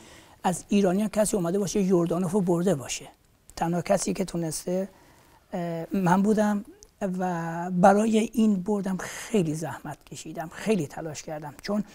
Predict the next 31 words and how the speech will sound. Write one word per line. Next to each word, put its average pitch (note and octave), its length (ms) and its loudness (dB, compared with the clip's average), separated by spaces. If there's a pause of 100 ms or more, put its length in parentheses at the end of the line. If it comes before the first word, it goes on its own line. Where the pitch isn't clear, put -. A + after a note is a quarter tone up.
(760)
اه، F#3 400 -4
سال F3 280 2
قبلش F#3 320 -2
در F3 140 -4
مسابقات E3+ 680 -4
جهانی E3 720 -8
سوئیس D#3+ 800 -8 (220)
خیلی F3+ 600 -4
کشتی D3 260 -8
نزدیکی D#3+ 500 -4
با D#3+ 120 -8
هم C#3+ 220 -10
گرفتیم - 500 -20 (140)
و - 40 2
از G#3+ 200 2
اون A#3+ 100 0
طرفم G3+ 320 0
خیلی A#3 380 0
فکر G#3+ 300 -2
نمی‌کردن E3 400 0
که E3 120 -6
من D#3+ 320 -4
بتونم E3 480 -2 (600)
یوردانوف F3+ 600 2
رو E3+ 60 -2
ببرم. D3+ 420 -8 (500)
این B3+ 200 8
کشتیگیر، G#3 720 0 (220)
اه، - 100 -2 (340)
به F#3+ 120 8
نوعی G3+ 720 0